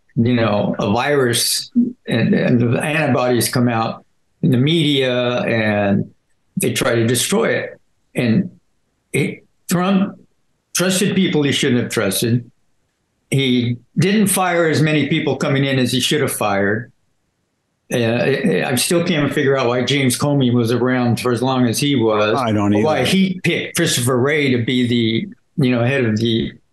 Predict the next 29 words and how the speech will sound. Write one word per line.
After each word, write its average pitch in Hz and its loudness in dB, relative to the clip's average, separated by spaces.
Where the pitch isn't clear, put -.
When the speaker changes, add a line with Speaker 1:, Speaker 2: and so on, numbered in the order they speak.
Speaker 1:
F 120 -4
B 120 0
I, 123 -2
um, 123 0
and, 175 0
and 147 0
didn't 185 2
fire - -2
them, - -2
you 123 2
know, 123 0
and 123 0
get 156 0
somebody 151 0
who, 143 2
who 139 2
was, 123 2
um, 123 0
more 143 2
in 123 -2
tune 185 2
with 131 0
what 131 0
the 120 0
co-, 180 0
the 143 2
country 151 2
and 120 2
electing 147 0